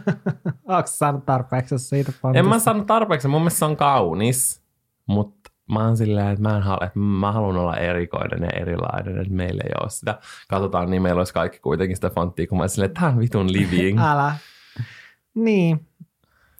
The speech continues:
Speaker 1: No mä en oo miettinyt tällaisia fontteja, sä oot kyllä miettinyt niinku tosi tarkasti. Ää, koska
Speaker 2: Kanva laulamaan.
Speaker 1: Joo, kanva laulamaan.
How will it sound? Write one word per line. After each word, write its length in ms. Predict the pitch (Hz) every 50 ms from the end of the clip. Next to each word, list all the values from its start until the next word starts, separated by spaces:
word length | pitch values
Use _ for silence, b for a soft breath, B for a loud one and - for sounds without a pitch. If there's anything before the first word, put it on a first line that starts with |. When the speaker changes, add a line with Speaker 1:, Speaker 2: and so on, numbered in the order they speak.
| - -
Speaker 1:
No 100 | 165 175
mä 100 | 202 220
en 80 | 226
oo 80 | 233 214
miettinyt 320 | 202 202 196 196 185 170
tällaisia 280 | 175 185 180 165 180 185 180
fontteja, 440 | - 214 220 202 165 - - 151 147
sä 80 | 127 170
oot 100 | 151 123 - -
kyllä 220 | 180 143 123 208
miettinyt 380 | 185 170 156 - 160 170 160 -
niinku 260 | 202 180 170 165 165
tosi 320 | 160 - 185 180 180 151
tarkasti. 880 | 127 - 170 156 139 135 135 127 143 131 - - - - - 175 170 - B B B B B B 131 190 202 196 180 175 165 147 127 113 107 110 - _
Ää, 500 | 156 156 151 147 143 147 147 160 - 170
koska 200 | - - 101 104
Speaker 2:
Kanva 240 | 107 101 92 92 92
laulamaan. 720 | 90 90 87 87 87 87 87 87 90 95 95 98 101 110 110 170 147 139
Speaker 1:
Joo, 260 | 165 156 156 151 147 143
kanva 340 | - 160 160 156 151 143 135
laulamaan. 680 | 131 127 131 131 131 131 131 139 139 147 156 165 160